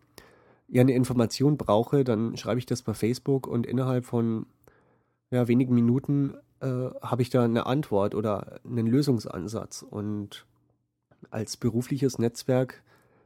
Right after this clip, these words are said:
für uns Schauspieler oder Künstler im Allgemeinen hat sich Facebook mittlerweile sehr etabliert.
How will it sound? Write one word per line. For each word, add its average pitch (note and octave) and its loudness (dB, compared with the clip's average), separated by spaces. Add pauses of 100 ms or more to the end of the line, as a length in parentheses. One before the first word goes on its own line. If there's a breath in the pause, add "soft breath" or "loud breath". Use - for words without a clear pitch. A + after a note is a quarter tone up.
(120)
für A#2 0
uns A#2 -4
Schauspieler C3 0 (420)
oder A2 0
Künstler B2 0
im G#2+ 0
Allgemeinen B2 0 (420 loud breath)
hat - -6
sich A2 -4
Facebook - -2
mittlerweile A#2+ 2
sehr A2+ 0
etabliert. B2 2